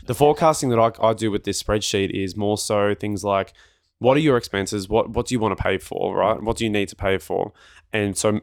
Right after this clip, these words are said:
mapping them all out so that you, you can see them in front of you and you know that, okay, this is what it's gonna take for me to be able to pay all these bills when they come due. That's one thing. But then the other thing is going, okay, do you want to invest? Do you want to have money for a house? Do you want to have money for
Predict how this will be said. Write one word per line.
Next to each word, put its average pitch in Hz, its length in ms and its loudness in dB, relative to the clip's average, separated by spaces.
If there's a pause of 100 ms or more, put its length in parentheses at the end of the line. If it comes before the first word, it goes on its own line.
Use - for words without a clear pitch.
mapping 117 340 2
them 110 180 2
all 113 220 2
out 101 260 0
so 117 120 -2
that 78 100 0
you, 107 300 -4
you 107 120 -2
can 110 140 -4
see 117 240 0
them 139 240 0
in 117 120 0
front 101 260 -2
of 95 100 -4
you 110 160 -2
and 107 140 0
you 107 100 -2
know 113 300 2
that, 107 260 0
okay, 98 360 -6 (360)
this 123 220 0
is 120 100 -4
what 117 140 4
it's - 100 -8
gonna 104 180 0
take 107 280 -2
for - 100 -10
me 101 100 0
to 98 80 -2
be 98 140 0
able 104 280 0
to 104 320 -4
pay 120 220 0
all 123 100 2
these 113 200 0
bills 110 220 0
when 110 80 -2
they 104 80 -2
come 104 180 -6
due. - 260 -6 (440)
That's 123 200 0
one 107 200 0
thing. 101 220 -4 (340)
But 117 120 -4
then 120 100 2
the 107 180 4
other 151 140 2
thing 131 220 -2
is 104 100 -2
going, 95 320 -2
okay, 95 220 -2
do 98 160 -6
you 107 100 -2
want 131 160 2
to 135 60 2
invest? 139 400 0
Do 101 60 -6
you 98 140 -6
want 107 120 -2
to - 20 -4
have 104 160 -2
money 104 240 -2
for 113 160 -2
a 113 80 -2
house? 95 240 -2
Do - 140 -12
you 95 40 -10
want 101 120 -6
to 98 40 -4
have 101 160 -2
money 110 220 0
for 104 300 -2